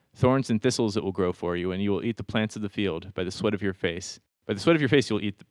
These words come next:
you eat your bread." There you go. "Till you return from the ground, because from it you were taken, you are dust, and to dust you shall return." Now the man called his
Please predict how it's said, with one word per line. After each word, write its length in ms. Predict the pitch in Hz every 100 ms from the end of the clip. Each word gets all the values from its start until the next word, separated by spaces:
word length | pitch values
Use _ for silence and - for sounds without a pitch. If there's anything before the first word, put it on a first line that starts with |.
| -
you 160 | 113 113
eat 180 | 120 117
your 80 | 110
bread." 240 | 92 -
There 100 | 98
you 100 | 80
go. 80 | - _ - - _ _
"Till 140 | - 139
you 80 | 123
return 260 | 127 151
from 140 | 156 135
the 40 |
ground, 360 | 107 90 78 92 - _ _
because 280 | 113 127 117
from 180 | - 143
it 100 | 135
you 60 |
were 100 | 123
taken, 480 | 120 101 98 95 92 - _
you 140 | - 113
are 40 |
dust, 360 | 110 104 98 104
and 100 | 101
to 60 |
dust 280 | 98 90 -
you 40 | -
shall 160 | 87
return." 360 | 85 95 90 - _ _
Now 80 | 113
the 80 | 113
man 300 | 135 147 143
called 300 | 135 127 131
his 160 | 110